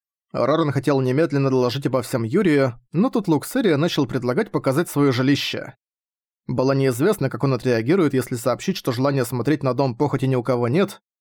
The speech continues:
потому Роран мягко отказывался, но тот был настойчив.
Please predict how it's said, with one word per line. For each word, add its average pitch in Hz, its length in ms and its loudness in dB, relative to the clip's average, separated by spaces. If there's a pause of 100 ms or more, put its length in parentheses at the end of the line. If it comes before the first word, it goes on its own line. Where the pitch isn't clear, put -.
(160)
потому 220 340 2
Роран 165 240 2
мягко 139 280 0
отказывался, 165 920 0 (140)
но 135 260 2
тот 196 160 0
был 151 180 2
настойчив. - 720 -2